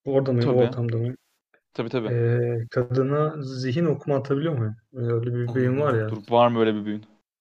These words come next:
Speaker 1: Büyüm var, öyle büyüm detect
Speaker 2: Ha,
Speaker 1: aldım.
Speaker 2: okey. Tabii, tabii, doğru.
Speaker 1: Ee,
Speaker 2: Atıyorsun böyle.
Speaker 1: at-, arkana mı atıyorum? Ne atıyorum bunun için?
Speaker 2: Yok, yok. Bir şey atmıyorsun. Kadın atacak bunu.
Speaker 1: Ha.
Speaker 2: Büyü.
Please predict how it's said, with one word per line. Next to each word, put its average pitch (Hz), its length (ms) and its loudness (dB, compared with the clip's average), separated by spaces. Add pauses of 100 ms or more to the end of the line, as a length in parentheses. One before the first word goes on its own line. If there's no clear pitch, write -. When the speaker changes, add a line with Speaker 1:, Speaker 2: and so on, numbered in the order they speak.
(140)
Speaker 1:
Büyüm 120 360 2
var, 120 100 4
öyle 113 240 2
büyüm 113 260 0
detect 117 180 -4
Speaker 2:
Ha, 120 40 2 (100)
Speaker 1:
aldım. 110 160 0
Speaker 2:
okey. 107 280 0 (240)
Tabii, 113 180 -2
tabii, 107 200 -4
doğru. 107 240 0 (1300)
Speaker 1:
Ee, 117 240 -2
Speaker 2:
Atıyorsun 113 520 0
böyle. 123 320 -2 (1900)
Speaker 1:
at-, - 240 -20 (180)
arkana 147 360 2
mı 127 120 0
atıyorum? 117 300 -4
Ne 131 40 -4
atıyorum 123 360 -4
bunun 120 100 -2
için? 131 200 -8
Speaker 2:
Yok, 147 160 0
yok. - 280 -2 (120)
Bir - 40 -10
şey 170 140 4
atmıyorsun. 135 300 -2
Kadın 131 280 -4
atacak 107 440 -6
bunu. 127 360 -10 (520)
Speaker 1:
Ha. 110 300 -6 (200)
Speaker 2:
Büyü. 110 280 -12